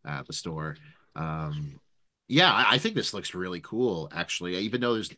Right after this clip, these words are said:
even though it doesn't really fit into my usual mode of the kind of types of cans I like, I really think this looks cool. Like, when you're in the craft beer, and I, and I'm speaking as, if you're, if you're shopping in the craft beer aisle, oftentimes all the craft stuff's all together. Um, this kind of stands out 'cause it looks like, did you,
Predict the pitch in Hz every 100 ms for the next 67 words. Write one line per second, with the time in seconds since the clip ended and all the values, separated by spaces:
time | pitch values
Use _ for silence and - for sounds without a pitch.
0 | - 107 113 107 101 95 107 104 - -
1 | 95 92 101 90 90 92 95 90 90 90
2 | 90 85 - - - _ - - 92 82
3 | - 90 - 78 - 85 113 113 127 143
4 | - - - _ - 139 147 131 117 117
5 | - - 98 - - 92 78 95 120 135
6 | 175 151 - 113 117 131 139 147 - -
7 | 113 123 104 127 123 - 147 131 107 -
8 | - - 113 139 120 120 123 - 120 127
9 | 104 90 101 92 92 95 104 98 90 92
10 | - 98 87 90 - 87 82 90 - 82
11 | 82 78 85 78 78 - _ _ _ -
12 | 90 85 80 147 - 185 - - 143 120
13 | 131 147 139 131 104 123 123 98 104 180
14 | 196 139